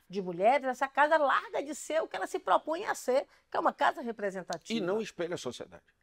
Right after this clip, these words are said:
Speaker 1: E não espelha a sociedade. Então, como nós vamos resolver isso? Nós vamos resolver isso mudando a legislação brasileira. Não tem outro caminho, mas não tem mesmo outro caminho.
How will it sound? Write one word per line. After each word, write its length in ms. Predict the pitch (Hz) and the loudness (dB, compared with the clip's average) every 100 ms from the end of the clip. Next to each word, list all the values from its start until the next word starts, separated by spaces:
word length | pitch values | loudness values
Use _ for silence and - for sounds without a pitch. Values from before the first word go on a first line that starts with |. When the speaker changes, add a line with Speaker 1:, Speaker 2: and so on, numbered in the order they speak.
| - | -4
Speaker 1:
E 80 | 294 | 0
não 160 | 226 | 0
espelha 400 | 294 - - 392 | -2 -6 -4 -2
a 40 | - | -4
sociedade. 760 | 185 - 165 160 - - - _ _ _ | -8 -10 -8 -8 -10 -12 -20 _ _ _
Então, 300 | - 247 320 - _ _ | -2 4 4 2 _ _
como 220 | 370 415 | 0 2
nós 180 | 339 285 | 2 2
vamos 180 | 262 247 | 0 -2
resolver 420 | 247 226 214 214 | -2 -2 -2 -2
isso? 200 | 180 - | -4 -6
Nós 80 | 196 | -6
vamos 180 | 220 208 | -6 -6
resolver 440 | 208 196 190 196 | -6 -6 -6 -6
isso 200 | 208 - | -8 -10
mudando 340 | 233 180 214 | -12 -10 -8
a 40 | 196 | -8
legislação 500 | 185 185 175 - 175 | -10 -12 -14 -16 -18
brasileira. 520 | 165 165 165 165 262 | -18 -18 -18 -10 -8
Não 120 | 392 | -8
tem 200 | - 453 | -6 0
outro 260 | 294 320 - | 2 2 0
caminho, 720 | - 196 180 247 254 170 156 _ _ | -12 -12 -10 -12 -12 -16 -18 _ _
mas 140 | - 320 | -6 -4
não 100 | 359 | -4
tem 260 | 392 403 | -2 -2
mesmo 500 | 285 240 302 339 214 | -2 0 2 0 -2
outro 200 | 185 185 | -12 -12
caminho. 560 | 170 165 160 160 156 165 | -12 -10 -10 -14 -18 -20